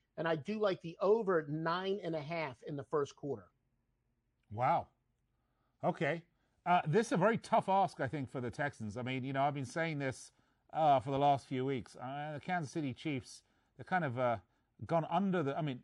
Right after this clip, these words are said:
Speaker 2: under the radar a little bit as everyone looks at the, the Ravens and swoons about them. But this Chiefs team's a good team.
Speaker 1: Yeah,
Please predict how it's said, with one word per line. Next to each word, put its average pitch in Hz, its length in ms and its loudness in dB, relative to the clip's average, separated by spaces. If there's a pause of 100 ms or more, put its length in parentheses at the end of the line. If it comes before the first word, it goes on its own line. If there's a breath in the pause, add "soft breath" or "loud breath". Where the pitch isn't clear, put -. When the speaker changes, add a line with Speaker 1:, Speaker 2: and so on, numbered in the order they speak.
Speaker 2:
under 170 260 2
the 135 100 0
radar 135 440 4
a 131 40 -10
little 117 140 -4
bit 113 160 -2
as 113 100 -2
everyone 120 440 -2
looks 123 240 -8
at 98 120 -10
the, 107 360 -4
the 104 80 -8
Ravens 110 500 -4
and 98 260 -10
swoons 123 460 -4
about 98 320 -6
them. 92 220 -10
But 101 180 -14
this 131 160 -10
Chiefs - 300 -10
team's 135 260 -8
a 98 40 -10
good 117 180 -8
team. 104 220 -10 (1160 soft breath)
Speaker 1:
Yeah, 247 220 0